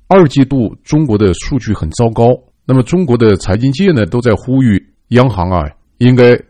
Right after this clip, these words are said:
想办法来激励刺激经济的增长。那么央行它有什么办法刺激经济增长呢？除了降息降准。所以周一是中国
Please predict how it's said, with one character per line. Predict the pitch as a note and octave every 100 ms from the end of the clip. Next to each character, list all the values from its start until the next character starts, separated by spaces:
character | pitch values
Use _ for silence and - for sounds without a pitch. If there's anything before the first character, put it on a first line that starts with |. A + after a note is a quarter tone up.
| _ _
想 | - A2 E2
办 | A2 A2+
法 | G2+
来 | F2 F2 E2+ - _ -
激 | - F3 G3
励 | D#3
刺 | F#2 - F#3+
激 | C3 F#2+
经 | - B2
济 | A#2
的 | F#2
增 | - A#2
长。 | G#2 F2 - _ _
那 | D#3
么 |
央 | F3 B3
行 | E3 A#2+
它 | - G#3
有 | F#3
什 | G2
么 | F#2+
办 | A2
法 | F#2 F2+
刺 | - G#2+
激 | F2 G2
经 | G2+
济 | G2
增 | G2+
长 | F2+ D#2
呢？ | D2+ D#2 _ _
除 | - - C#3+
了 | C3+
降 | D3+ -
息 | C3
降 | A#2 B2
准。 | F#2 E2+ D2+ _ _
所 | - C#3+
以 | B2
周 | - E3+
一 | E3+ F3 F#3 - _
是 | - - C#3 A#2+
中 | - F#3+
国 | G#2 F#2+ D#2